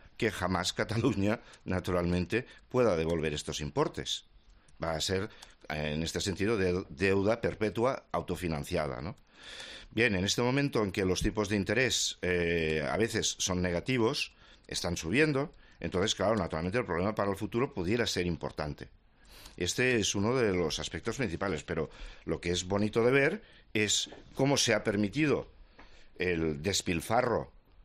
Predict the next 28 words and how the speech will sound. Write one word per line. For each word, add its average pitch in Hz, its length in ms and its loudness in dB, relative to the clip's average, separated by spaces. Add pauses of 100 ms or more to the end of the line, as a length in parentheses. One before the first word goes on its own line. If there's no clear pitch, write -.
(140)
de 76 1000 0
la 78 100 0
Generalitat 80 400 0
de 82 80 -2
Cataluña, 92 500 0
que 82 100 -4
es - 100 -2
una 76 140 -4
entidad 82 460 -2 (320)
no 107 320 4
neutral, 92 600 0 (1040)
contrariando 90 760 0 (240)
uno 139 240 4
de 120 60 4
los 95 140 2
principios 92 480 -2
básicos 101 420 0
del 78 140 0
Estado 95 320 0
de 92 80 2
Derecho, 107 200 0
que 87 60 -2
es 80 100 -6
la 85 100 -2
neutralidad 78 480 -2
de 90 60 2
la 87 60 0
administración, 92 720 -2